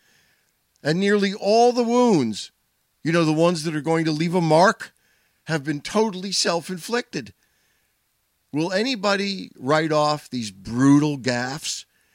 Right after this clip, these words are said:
Biden's, uh, you know, downfall all his life is that he's a gaffe machine.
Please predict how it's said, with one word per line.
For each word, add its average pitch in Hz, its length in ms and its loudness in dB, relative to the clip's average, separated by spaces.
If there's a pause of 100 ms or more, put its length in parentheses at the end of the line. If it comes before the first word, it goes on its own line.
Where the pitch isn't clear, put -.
(920)
Biden's, 147 720 2 (960)
uh, 127 400 -6 (200)
you 151 140 -4
know, 143 140 -2
downfall 151 760 -2
all 196 240 -2
his 196 160 -4
life 196 420 -4
is 120 160 -6
that 151 140 -4
he's 147 180 -6
a 160 40 -4
gaffe 175 440 -2
machine. 107 480 -8